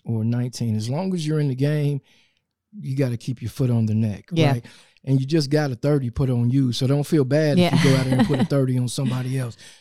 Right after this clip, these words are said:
Speaker 1: That's just the way it is.
Speaker 2: Yeah.
Speaker 1: But you can't be lapses like that.
Speaker 2: Yeah. No, I
Speaker 1: Right?
Speaker 2: agree.
Speaker 1: So
Speaker 2: Because that's kinda been our Achilles heel,
Speaker 1: For
Speaker 2: is we
Speaker 1: two,
Speaker 2: have those lapses.
Speaker 1: for two years.
Speaker 2: Uh, and,
Speaker 1: It's,
Speaker 2: and, yeah. And
Speaker 1: we
Speaker 2: now it's, we can't dig ourselves out of that.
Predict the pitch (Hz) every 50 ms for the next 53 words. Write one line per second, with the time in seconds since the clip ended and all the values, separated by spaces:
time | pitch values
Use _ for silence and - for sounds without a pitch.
0 | _ - - 156 156 139 127 156 160 143 - - 135 135 131 123 120 120 139 143
1 | 131 117 113 165 175 165 160 151 147 135 151 147 139 - - - - 151 135 -
2 | - 196 175 156 160 151 143 135 143 151 143 131 117 - - 120 107 120 131 113
3 | 110 - - 117 104 98 165 165 156 147 139 139 - _ _ - 160 160 156 151
4 | 147 147 143 139 139 139 135 135 139 131 _ _ _ _ _ - - - 160 139
5 | 131 127 147 - 185 180 175 - - 214 233 220 190 180 175 165 160 156 151 -
6 | - 180 165 151 139 - 180 214 208 147 120 - _ _ _ _ _ _ _ _
7 | _ _ _ - - - 139 165 175 175 170 165 156 160 151 135 147 156 202 226
8 | 202 - - 117 127 - - 131 117 - - 151 151 151 151 156 151 139 113 107
9 | 104 104 - - - - 190 175 160 - 170 170 165 - - 165 160 156 156 156
10 | 151 151 - 170 170 170 156 151 147 - _ _ _ _ _ _ _ _ _ _
11 | _ _ _ _ _ _ _ _ _ _ _ _ - 160 151 147 156 156 156 156
12 | 147 147 143 - - - - - - 165 160 143 170 160 156 156 165 151 156 147
13 | 135 - 151 143 131 - 156 151 143 139 135 131 135 -